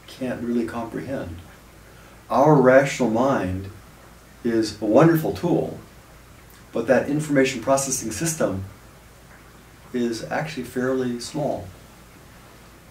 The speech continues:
I often think about fleas, and I think, how much understanding of the universe does the flea have? And then I think, well,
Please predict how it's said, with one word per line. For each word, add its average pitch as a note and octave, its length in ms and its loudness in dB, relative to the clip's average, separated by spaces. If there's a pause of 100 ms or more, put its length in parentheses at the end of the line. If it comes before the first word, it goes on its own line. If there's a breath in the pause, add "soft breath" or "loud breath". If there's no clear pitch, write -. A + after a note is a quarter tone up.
(340)
I A2 60 -2
often C3 300 8
think C3 220 2
about G#2+ 320 4
fleas, - 640 0 (640)
and A#2+ 80 -4
I A#2+ 40 -2
think, A#2 220 -4 (180)
how F3+ 180 2
much E3+ 420 4 (800)
understanding C3 600 2
of A2 100 0
the G#2+ 60 -6
universe G#2+ 500 2
does - 120 -10
the - 40 -10
flea A#2+ 300 0
have? F#2 440 -8 (1800)
And A#2 100 -4
then A#2+ 60 2
I B2 60 0
think, A#2+ 260 -2 (340)
well, A#2+ 380 2